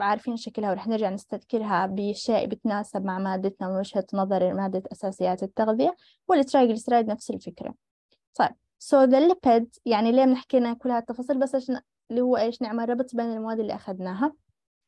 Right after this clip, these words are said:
هو اوريدي كل العلوم مرتبطة مع بعضها البعض بشكل بدعم بعضه الثاني. طيب، the lipid family، عرفوا لي عندي triglyceride، عندي phospholipid، وعندي sterols. طيب،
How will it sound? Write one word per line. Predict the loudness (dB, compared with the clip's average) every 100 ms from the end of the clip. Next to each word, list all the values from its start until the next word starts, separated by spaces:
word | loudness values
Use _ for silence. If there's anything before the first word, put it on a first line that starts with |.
| -10 2
هو | 4
اوريدي | 6 6 4
كل | 4 4
العلوم | 4 4 2 2
مرتبطة | 2 -2 -6 -4
مع | -4 0
بعضها | 0 0 -2
البعض | -4 -4 -6 _
بشكل | -10 -6 -2
بدعم | 0 0 0 -2
بعضه | 0 0 -2 -4
الثاني. | -12 _ -8 -8 -10 _ _ _ _ _ _
طيب، | 0 0 -2 _ 2
the | 4
lipid | 6 2 4
family، | 4 4 4
عرفوا | 2 2 2
لي | 0 0
عندي | -2 -6
triglyceride، | -2 0 0 0 -4 -4 -4 -4 -8
عندي | -6 -4 -4
phospholipid، | -4 -4 -4 -4 -4 -2 -2
وعندي | -2 -4 -4 -4 -6
sterols. | -8 -6 -2 -2 -4 -10 -18 _
طيب، | -4